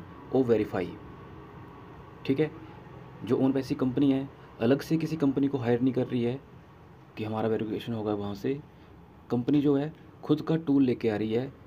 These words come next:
जिसका नाम है ओ Verify, जिसके through हमारा केवाईसी होने वाला है, ठीक है, ओ वेरी-, O Verify के through, ठीक है। अभी यहाँ पे दोस्तों बात करें हमारे को check क्या क्या करना है, तो हमारा जो आईडी है, हमारा जो गवर्नमेंट आईडी है, जैसे कि आधार कार्ड,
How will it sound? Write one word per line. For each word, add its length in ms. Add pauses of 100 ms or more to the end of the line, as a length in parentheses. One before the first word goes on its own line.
(160)
जिसका 280
नाम 180
है 100
ओ 180
Verify, 500 (320)
जिसके 240
through 220
हमारा 240
केवाईसी 380
होने 140
वाला 200
है, 160 (800)
ठीक 120
है, 140 (260)
ओ 100
वेरी-, 400 (160)
O 80
Verify 300
के 100
through, 260
ठीक 100
है। 80 (560)
अभी 120
यहाँ 120
पे 80
दोस्तों 220
बात 160
करें 220 (760)
हमारे 220
को 100
check 220
क्या 100
क्या 100
करना 260
है, 160 (1300)
तो 80
हमारा 260
जो 220
आईडी 300
है, 200 (340)
हमारा 240
जो 100
गवर्नमेंट 360
आईडी 280
है, 240
जैसे 220
कि 120
आधार 260
कार्ड, 260